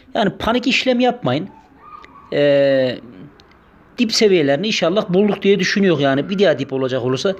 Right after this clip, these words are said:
tekrar sizler için bir analiz yaparım arkadaşlar. Neyse herhalde çok fazla uzattım. Yirmi seksen sekiz, yirmi dört yetmiş bunları destek olarak izliyoruz arkadaşlar. Bakın yine diyorum en kötü ihtimal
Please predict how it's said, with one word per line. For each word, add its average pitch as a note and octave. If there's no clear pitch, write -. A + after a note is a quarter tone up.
tekrar G3
sizler E3+
için F#3
bir F#3+
analiz F#3+
yaparım F#3+
arkadaşlar. C3+
Neyse F#3
herhalde D3
çok F3+
fazla F3
uzattım. E3+
Yirmi D3
seksen D3+
sekiz, C3
yirmi D#3+
dört D3+
yetmiş D#3
bunları B2
destek C#3
olarak C3+
izliyoruz C#3+
arkadaşlar. A#2+
Bakın D#3
yine F#3+
diyorum C3+
en F#3
kötü -
ihtimal F3